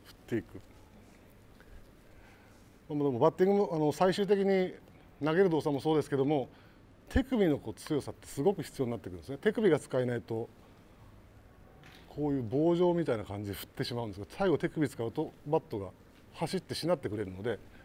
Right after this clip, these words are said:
で、こう右脇も締めて伸ばす、最後に手首も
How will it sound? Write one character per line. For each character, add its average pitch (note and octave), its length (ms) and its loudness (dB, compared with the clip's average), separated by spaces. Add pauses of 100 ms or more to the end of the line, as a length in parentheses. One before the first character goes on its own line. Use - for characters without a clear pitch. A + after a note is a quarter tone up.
(760)
で、 C#3+ 60 -8
こ A2 220 -6 (300)
う - 20 -2
右 D#3 180 2
脇 D#3 220 0
も A3 120 2
締 G#3 200 -2
め E3 140 2
て F#3 160 4
伸 D#3+ 140 4
ば E3 140 4
す、 C#3+ 140 -8
最 F3 240 2
後 D3 100 4
に E3+ 80 2
手 E3+ 140 -2
首 A#2 200 -6
も D#3+ 240 -4